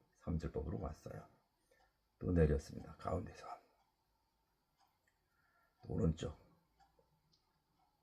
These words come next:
돌려놓고 세워서 완전히 쓰러뜨려 놓고, 그 다음에 살짝 갖다 마-, 마무리 붙여줍니다. 그만큼 떨어져서 약간 곡선 다 세워서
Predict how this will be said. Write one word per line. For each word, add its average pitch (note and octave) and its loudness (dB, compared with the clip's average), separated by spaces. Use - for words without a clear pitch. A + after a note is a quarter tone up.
돌려놓고 E2 4
세워서 E2+ 0
완전히 D#2+ -2
쓰러뜨려 - -6
놓고, E2+ -2
그 - -6
다음에 - -8
살짝 - -8
갖다 - -8
마-, - -10
마무리 D2+ 0
붙여줍니다. - -12
그만큼 E2 0
떨어져서 F#2 2
약간 E2 -2
곡선 A#2+ 0
다 - -6
세워서 A#2 2